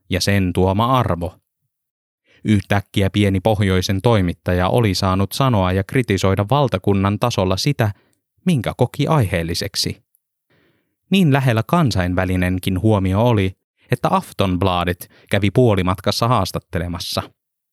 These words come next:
Ruotsin laivan pallomeressä toppari viskeli palloja ja kommentoi Talvivaaran jatkuvista ongelmista, josta ruotsalaiset saivat taas uuden pontimen päivitellä suomalaisten kurjia oloja.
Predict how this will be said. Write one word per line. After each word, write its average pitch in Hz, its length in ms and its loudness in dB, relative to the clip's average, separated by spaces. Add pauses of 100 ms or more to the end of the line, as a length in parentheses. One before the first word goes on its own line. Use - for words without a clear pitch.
(520)
Ruotsin 101 480 2
laivan 101 340 0
pallomeressä 101 720 2
toppari 101 440 0
viskeli 110 380 0
palloja 92 500 0 (360)
ja 113 80 0
kommentoi 98 560 2
Talvivaaran 101 720 0
jatkuvista 104 540 -2
ongelmista, 90 640 0 (460)
josta 87 460 -2
ruotsalaiset 90 680 -2
saivat 98 340 -2 (100)
taas 110 340 0
uuden 85 340 -6
pontimen 90 420 0
päivitellä 95 500 0
suomalaisten 95 760 0
kurjia 107 520 2
oloja. 87 380 0